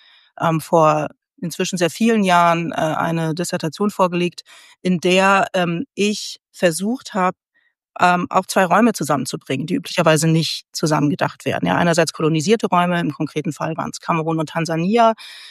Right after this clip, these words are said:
ähm, damals unter deutscher Kolonialherrschaft stehend und auf der anderen Seite, ähm, Ostfriesland in <laughs> Nordwestdeutschland, was man jetzt eigentlich nicht zusammendenken würde. Und ich hab mich für die Frage interessiert, wie funktioniert da eigentlich Gesundheitspolitik? Ja, und wie funktioniert Seuchenbekämpfung?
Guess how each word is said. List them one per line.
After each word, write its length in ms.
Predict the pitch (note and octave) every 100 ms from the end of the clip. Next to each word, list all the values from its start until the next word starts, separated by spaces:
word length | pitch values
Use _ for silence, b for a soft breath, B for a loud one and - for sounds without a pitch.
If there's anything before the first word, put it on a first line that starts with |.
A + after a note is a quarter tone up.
| B _
ähm, 560 | F3 E3+ E3 D#3 C#3 -
damals 420 | E3 D#3+ D#3 D3+
unter 160 | D#3 D#3+
deutscher 280 | D#3+ -
Kolonialherrschaft 720 | - E3+ F3+ A3 A3+ F#3 F#3 -
stehend 340 | - E3+ E3+
und 120 | D#3+
auf 100 | D3+
der 140 | - -
anderen 260 | E3 D#3
Seite, 560 | D3+ D3+ D3+ - D#3+ E3 -
ähm, 200 | E3 -
Ostfriesland 840 | - - - G3 - - - - -
in 340 | E3+ D#3+ D#3 F#3
<laughs> 40 | -
Nordwestdeutschland, 1120 | F3+ D#3+ - A3+ - - - - G#3+ G3+ A3 - B B B
was 140 | F#3+ G3+
man 80 |
jetzt 180 | F#3+ -
eigentlich 260 | F#3+ G3 G3+
nicht 180 | F3+ -
zusammendenken 580 | D3 C#3+ C3+ C#3 C3+
würde. 220 | D3 - E3+
Und 80 |
ich 100 | E3
hab 80 | -
mich 140 | E3+ -
für 80 |
die 80 | F3
Frage 280 | - E3+ F#3+
interessiert, 420 | - G3 - F3+
wie 60 | F3+
funktioniert 520 | F3+ D#3+ F3+ F#3 F3+
da 60 | D#3+
eigentlich 260 | E3 E3
Gesundheitspolitik? 920 | D#3+ D#3+ D#3+ - - - F3+ - - _ _
Ja, 160 | - E3 G3+
und 180 | E3+ D#3
wie 100 | D#3+
funktioniert 460 | D#3+ - E3 D3+
Seuchenbekämpfung? 800 | D#3 D#3 D#3+ - - - - F#3+